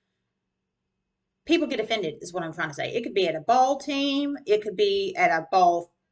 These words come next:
ball function, uh, or, or a community function. It could be, um, anywhere. It could be anywhere. But there is somebody that really can take a joke and somebody that really can't.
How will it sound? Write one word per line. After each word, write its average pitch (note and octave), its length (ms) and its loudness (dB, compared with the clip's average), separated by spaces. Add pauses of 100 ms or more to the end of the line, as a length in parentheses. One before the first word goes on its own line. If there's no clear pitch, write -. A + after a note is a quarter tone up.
(120)
ball F#3 380 2
function, D4+ 600 2
uh, E3 360 4 (360)
or, F3+ 280 0
or D4 320 6
a G3+ 560 4
community D#4 560 2
function. D4+ 840 0
It G#3+ 200 0
could A3+ 160 -6
be, G#3+ 360 2
um, F#3+ 440 0
anywhere. F4 400 2
It - 60 -14
could C#4+ 60 -10
be D#4 120 2
anywhere. E3 380 -2 (800)
But C4 140 0
there D4 140 8
is F4 180 6
somebody F#4 380 8
that D#4+ 120 2
really E4 200 4
can D#4+ 260 2
take B3+ 200 2
a A#3+ 40 0
joke G3 420 4
and G#3+ 160 -4
somebody C4+ 300 2
that A#3 140 -2
really A3 180 4
can't. G#3+ 400 -6